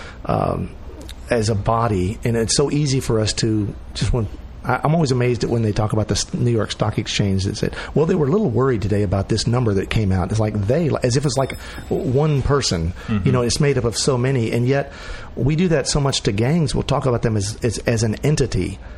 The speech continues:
Speaker 1: and I guess maybe they are, but there are individuals. They're, like,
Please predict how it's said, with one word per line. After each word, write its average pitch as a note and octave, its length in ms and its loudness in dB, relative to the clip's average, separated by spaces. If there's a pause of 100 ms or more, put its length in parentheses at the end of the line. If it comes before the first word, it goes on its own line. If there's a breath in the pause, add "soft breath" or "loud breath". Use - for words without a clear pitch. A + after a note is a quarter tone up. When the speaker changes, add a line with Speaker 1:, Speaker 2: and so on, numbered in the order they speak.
(480 loud breath)
Speaker 1:
and C3+ 140 2
I B2 40 2
guess D3+ 240 0
maybe B2+ 180 2
they A2 140 2
are, C3+ 200 2
but A#2+ 200 0
there C#3+ 220 4
are C3 220 2
individuals. C#3+ 800 0
They're, A#2 120 0
like, C3 240 -2